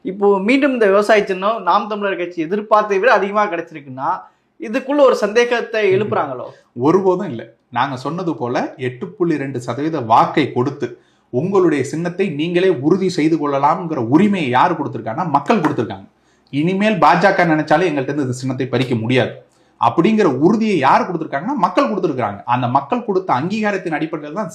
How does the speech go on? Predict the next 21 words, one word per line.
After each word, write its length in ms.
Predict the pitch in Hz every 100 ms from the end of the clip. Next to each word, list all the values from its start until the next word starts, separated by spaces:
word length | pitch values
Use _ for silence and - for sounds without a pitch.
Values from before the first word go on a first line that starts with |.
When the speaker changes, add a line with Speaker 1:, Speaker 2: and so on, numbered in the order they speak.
| 151
Speaker 2:
சின்னங்கிறது 380 | 151 151 117
வருது. 240 | 107 104 - _ _ _ _
ரெண்டாவது, 500 | 131 160 170 117 104 - _ _ _
நீங்க 180 | 151 160
சொன்னது 260 | 156 175 165
போல, 120 | 180
"அப்ப 140 | -
வேற 260 | 160 156 -
சின்னம் 260 | 208 202
கொடுத்திருக்கலாமே, 580 | 170 156 147 131 123 135
விவசாய 360 | 135 160 170 180
சின்னத்தை 340 | 156 151 139
எப்படி 160 | 127 147
உங்களுக்கு 320 | 131 110 127
கொடுத்தாங்க?" 340 | 123 127 117 113
அப்படிங்கிற 340 | 127 156 165 135
கேள்வி 220 | 131 131
தான் 120 | 202
அவங்க 200 | 220 135
கேக்குறாங்க 340 | 127 110 98 - _ _
இல்லையா? 580 | - 123 107 139 113 -